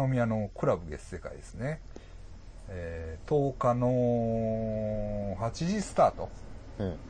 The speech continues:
Speaker 1: 七時半オープンかな？な、そうなんやね。
Speaker 2: うん。
Speaker 1: ちょっと早なってます。から、まあ、終電までで結構楽しめますよという
Speaker 2: はい。
Speaker 1: ことになって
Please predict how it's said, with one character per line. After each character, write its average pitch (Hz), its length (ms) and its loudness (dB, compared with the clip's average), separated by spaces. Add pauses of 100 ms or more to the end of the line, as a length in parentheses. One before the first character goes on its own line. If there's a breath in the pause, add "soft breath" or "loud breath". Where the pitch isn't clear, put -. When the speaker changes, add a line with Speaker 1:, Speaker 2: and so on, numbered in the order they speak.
(120)
Speaker 1:
七 - 260 -4
時 147 120 2
半 160 280 2
オ 196 140 6
ー - 20 2
プ - 140 -10
ン 101 60 -6 (440)
か 104 120 0
な？ - 80 0 (560)
な、 117 100 -2
そ 131 100 -2
う 101 40 0
な 67 80 -4
ん - 20 -6
や 78 60 -6
ね。 120 80 -4
Speaker 2:
う 113 60 0
ん。 80 100 0 (320)
Speaker 1:
ち - 80 -2
ょ - 20 0
っ - 40 -2
と - 40 -4
早 143 160 2
な 123 80 0
っ - 40 -2
て - 120 -6
ま 98 100 -2
す。 - 380 -10 (680)
か 151 80 0
ら、 120 80 4
ま 107 340 4
あ、 - 60 -12
終 185 340 2
電 151 220 4
ま 127 120 6
で 165 120 2
で 95 260 2
結 - 180 -2
構 - 200 -8
楽 101 180 0
し - 140 -6
め 98 140 2
ま 95 140 0
す - 200 -10
よ 98 100 -4
と 76 160 -10
い - 20 -10
う - 560 -8
Speaker 2:
は 82 100 2
い。 76 60 -8 (460)
Speaker 1:
こ 104 140 -6
と 107 160 -4
に 147 180 -2
な 76 120 -2
っ - 40 -8 (220)
て - 100 -10